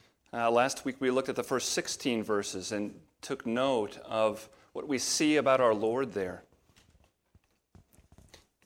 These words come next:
We saw that in Jesus Christ we have one whose timing is utterly perfect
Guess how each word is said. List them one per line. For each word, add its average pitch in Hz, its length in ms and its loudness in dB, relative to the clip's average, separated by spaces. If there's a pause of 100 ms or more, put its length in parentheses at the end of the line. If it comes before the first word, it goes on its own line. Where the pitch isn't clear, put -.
(1000)
We 101 80 -6
saw 131 280 4
that 117 120 2
in 110 100 2
Jesus 117 360 -2
Christ 131 360 -2
we 110 100 -4
have 120 200 -4
one 117 180 -2
whose 107 240 -8
timing 120 520 -4 (340)
is 113 220 -4
utterly 139 320 2
perfect - 560 -6